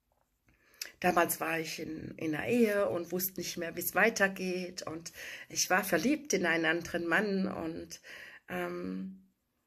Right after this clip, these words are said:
ja, Chaos. Chaos, was zur Liebe dazugehört und zum Entwicklungsprozess.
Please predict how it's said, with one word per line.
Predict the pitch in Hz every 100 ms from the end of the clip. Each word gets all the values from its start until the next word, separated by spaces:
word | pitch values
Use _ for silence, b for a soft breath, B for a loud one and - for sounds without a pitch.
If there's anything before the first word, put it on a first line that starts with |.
| _ - -
ja, | 143 - - _ _ _ _ -
Chaos. | - - 123 123 120 - - -
Chaos, | 247 262 208 175 - 160
was | 180 -
zur | - 170
Liebe | 185 233 185
dazugehört | 160 156 - 233 339 165 165 156 156
und | 147 156
zum | 190 185
Entwicklungsprozess. | 185 185 160 - 147 143 - - 139 - 139 156